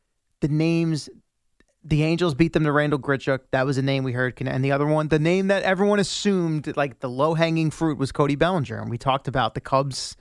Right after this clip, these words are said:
caught fire, won eight in a row, and all of a sudden they were, not only did they keep Bellinger, they were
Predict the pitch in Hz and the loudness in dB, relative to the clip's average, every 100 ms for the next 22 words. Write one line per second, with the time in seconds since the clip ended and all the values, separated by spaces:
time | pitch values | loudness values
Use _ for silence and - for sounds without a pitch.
0 | _ _ - - 147 - 151 127 135 160 | _ _ 0 4 4 4 2 4 4 2
1 | 180 135 147 151 156 165 151 139 139 175 | 0 0 2 2 0 0 2 4 2 2
2 | 165 143 147 147 151 151 165 151 151 160 | 2 0 0 0 2 2 0 0 2 0
3 | 151 175 226 226 196 196 196 - 202 170 | 4 4 4 2 2 2 2 0 -4 2
4 | 208 240 190 180 196 220 | 2 2 0 0 0 -2